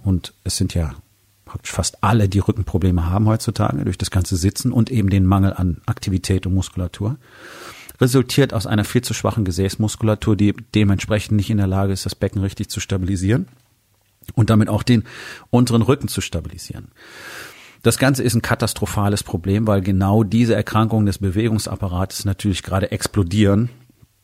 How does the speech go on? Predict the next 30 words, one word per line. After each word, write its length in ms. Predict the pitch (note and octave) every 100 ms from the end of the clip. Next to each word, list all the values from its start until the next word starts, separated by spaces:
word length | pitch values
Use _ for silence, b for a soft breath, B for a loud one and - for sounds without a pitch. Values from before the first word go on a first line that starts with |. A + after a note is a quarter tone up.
| _ _ _ -
genauso 420 | A2 G#2 G#2 F#2+
wie 100 | F#2+
Übergewicht 580 | F#2+ G#2+ A2 G2 G2+ -
explodiert, 580 | G2 - G#2 F#2+ G2+ G2+
also 180 | F#2 F2+
im 80 | F#2
gleichen 320 | F#2+ F2+ G2
Maße 440 | F#2 G2 - G2
hoher 200 | F#2+ G2+
Blutdruck, 540 | F2+ G2+ - G2 G2 -
Diabetes, 880 | F#2 F2 F#2 F#2+ G2+ F#2+ F#2 - -
Krebserkrankung, 760 | - G#2 - G2+ G2+ F#2+ F#2+
Herzinfarkte, 540 | G2+ F#2+ F#2 F#2 F2 -
Schlaganfälle. 520 | F2+ F2+ F2+ G2 G2
Es 100 | -
hängt 160 | B2
alles 240 | A#2+ G#2+ -
zusammen. 380 | F#2 D#2+ C#2+ F2
Dies-, 260 | G#2 G2
dieser 240 | A2+ G#2+ G#2
ganze 300 | A2+ A#2+ -
Komplex 840 | - G2 - G#2 F#2+ - - - B B B B B B B B -
resultiert 720 | G#2+ G#2 F#2+ - G#2+ G#2 -
alleine 540 | G2 G2 G2 A2 G#2
aus 220 | E2 F2+ -
zwei 280 | - F2
Dingen, 480 | F2 A#2 C#3+ D#3+ E3+ B B B B B B
nämlich 380 | A2 F2+ F2 -
Faulheit, 840 | - A#2 C3+ C#3 C3+ C#3+ - -
sprich 560 | - - - G2 F#2+